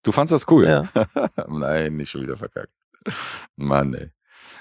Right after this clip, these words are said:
Speaker 1: Wie ich mich bei dir immer verschätze bei den Filmen, ist das unglaublich, Alter. Ich dachte, du findest das langweilig. Warum fandst du das denn nicht langweilig?
Speaker 2: Naja, also es ist auf jeden Fall länger,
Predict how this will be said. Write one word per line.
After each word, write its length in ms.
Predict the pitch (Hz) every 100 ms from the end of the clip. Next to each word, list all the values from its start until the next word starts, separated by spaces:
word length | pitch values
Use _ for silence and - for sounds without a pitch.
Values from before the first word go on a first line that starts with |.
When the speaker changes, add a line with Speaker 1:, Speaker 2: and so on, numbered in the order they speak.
| _
Speaker 1:
Wie 60 | 82
ich 100 | -
mich 140 | -
bei 80 | 92
dir 140 | 101
immer 120 | 104
verschätze 400 | 98 87 104 -
bei 100 | 76
den 160 | 73 71
Filmen, 240 | - 71
ist 140 | 73 78
das 100 | 73
unglaublich, 540 | 71 71 69 64 64
Alter. 180 | 58 65
Ich 80 | 62
dachte, 160 | - -
du 80 |
findest 220 | - 92 90
das 140 | 87
langweilig. 480 | 87 92 67 62 -
Warum 160 | 85
fandst 220 | 80 87 -
du 40 |
das 60 | -
denn 140 | 65
nicht 120 | 67
langweilig? 220 | - 120 127
Speaker 2:
Naja, 160 | 139
also 160 | 123 123
es 140 | 117
ist 100 | 131
auf 120 | 123 131
jeden 100 | 120
Fall 200 | 110 104
länger, 480 | 101 123 147 -